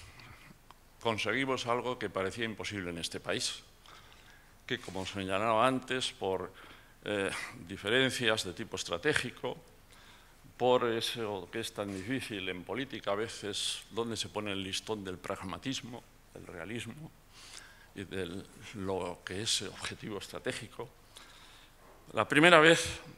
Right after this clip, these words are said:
que, superadas dificultades de esa naturaleza, podemos ser la primera fuerza que representa, además, la realidad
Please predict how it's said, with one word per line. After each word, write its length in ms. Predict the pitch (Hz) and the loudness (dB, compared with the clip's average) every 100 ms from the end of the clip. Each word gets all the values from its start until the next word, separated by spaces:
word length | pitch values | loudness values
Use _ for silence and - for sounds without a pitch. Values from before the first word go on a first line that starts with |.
| - | -6
que, 120 | 123 | -2
superadas 840 | 107 104 110 147 143 110 - - - | -2 -2 0 2 2 2 2 -2 -4
dificultades 680 | 113 110 98 101 135 135 113 | -6 -6 -8 -2 2 4 2
de 60 | 117 | 0
esa 160 | 117 | -2
naturaleza, 760 | 110 92 101 95 107 120 113 127 113 - - - - - - - - - - - - - - - - - - | 0 -2 0 2 4 4 2 0 -2 -18 -20 -20 -20 -20 -20 -8 -4 -4 -8 -14 -14 -16 -18 -20 -20 -20 -6
podemos 380 | - 117 135 127 | 2 4 6 4
ser 260 | 135 135 117 - - - - - - - 113 | 4 2 0 -12 -18 -18 -18 -18 -18 -12 -4
la 160 | 107 | -2
primera 300 | 113 117 123 | 0 4 4
fuerza 460 | - 131 117 131 139 - - - - - - - | 4 2 2 -2 -4 -10 -20 -20 -20 -20 -16 0
que 140 | 120 | 2
representa, 800 | 113 120 107 151 147 156 156 - - | 4 2 4 4 4 2 0 0 -6
además, 600 | 110 104 123 143 - - | -2 2 4 6 4 4
la 160 | 107 98 | 0 0
realidad 500 | 101 90 92 127 | 0 -2 2 2